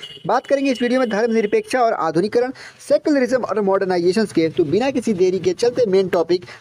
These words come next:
धर्मनिरपेक्षता क्या है, इसकी process क्या होती है, उसके बारे में जानते हैं। धर्मनिरपेक्षता क्या है दोस्तों? सबसे पहले कि हिंदुस्तान एक धर्मनिरपेक्ष देश है,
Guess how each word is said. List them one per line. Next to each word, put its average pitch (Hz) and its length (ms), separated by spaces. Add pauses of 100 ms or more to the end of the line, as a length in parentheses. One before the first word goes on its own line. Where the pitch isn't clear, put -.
धर्मनिरपेक्षता 196 800
क्या 208 220
है, 262 180 (380)
इसकी 185 200
process 175 360
क्या 208 140
होती 240 200
है, 269 60
उसके 208 220
बारे 131 180
में 117 80
जानते 98 300
हैं। - 80 (1400)
धर्मनिरपेक्षता 262 840
क्या 214 160
है 151 100
दोस्तों? 120 300 (280)
सबसे 247 280
पहले 269 380
कि 285 220
हिंदुस्तान 226 580
एक 262 100 (280)
धर्मनिरपेक्ष 226 760
देश 214 320
है, 202 220